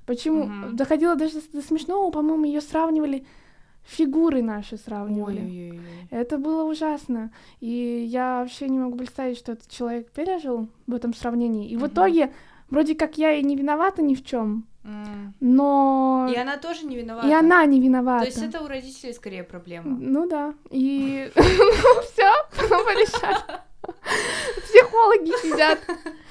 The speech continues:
Speaker 1: Но суть в том, что, эм, крайне оказалась я, и
Speaker 2: А.
Speaker 1: возненавидели-то меня.
Speaker 2: Мгм.
Speaker 1: А хотя человек никогда не показывал этого в-, мне в лицо, я никогда даже подумать и представить себе не могла, что моя лучшая подруга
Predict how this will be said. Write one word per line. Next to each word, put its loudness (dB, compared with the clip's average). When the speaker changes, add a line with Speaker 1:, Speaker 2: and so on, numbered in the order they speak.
Speaker 1:
Но 4
суть 4
в -20
том, 4
что, 2
эм, -4
крайне 2
оказалась -6
я, -4
и -4
Speaker 2:
А. 0
Speaker 1:
возненавидели-то 0
меня. 0
Speaker 2:
Мгм. -16
Speaker 1:
А -6
хотя 4
человек 2
никогда 2
не 2
показывал -2
этого -6
в-, -12
мне -2
в -4
лицо, -4
я 2
никогда 2
даже 0
подумать 2
и -6
представить 0
себе -4
не 0
могла, 0
что -6
моя -2
лучшая -8
подруга -8